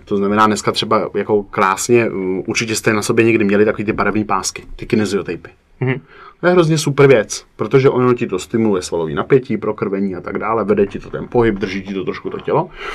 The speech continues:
Speaker 1: ale pořád je to pasivně. Takže ty, když budeš používat tuhletu pasivní složku, ať už s pomocí takhle závěsu, nebo kineziotejpů, nebo korzetů a tak dále, tak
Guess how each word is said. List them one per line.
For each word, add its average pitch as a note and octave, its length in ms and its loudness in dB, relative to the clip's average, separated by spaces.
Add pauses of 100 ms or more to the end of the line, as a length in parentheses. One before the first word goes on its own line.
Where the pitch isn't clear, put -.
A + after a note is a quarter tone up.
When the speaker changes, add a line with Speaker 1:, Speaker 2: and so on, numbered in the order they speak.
(380)
Speaker 1:
ale G#2 140 0
pořád B2+ 280 -2
je C3 60 -8
to C3 100 2
pasivně. G2 560 -6
Takže F#2 240 -8
ty, B2 160 0
když C3+ 300 -2
budeš G#2 260 0
používat A#2+ 540 -4
tuhletu D3+ 360 -4
pasivní E3 420 -2
složku, - 380 -8
ať G2+ 140 -6
už G2+ 120 -8
s - 20 -14
pomocí A2+ 600 -4 (220)
takhle G#2 360 0
závěsu, G2+ 600 -2 (200)
nebo G#2 140 -2
kineziotejpů, G2 880 0
nebo F#2 200 -4
korzetů G2 680 -4
a F2+ 40 -8
tak G#2 200 -2
dále, F2+ 320 -8 (540)
tak F#2 280 4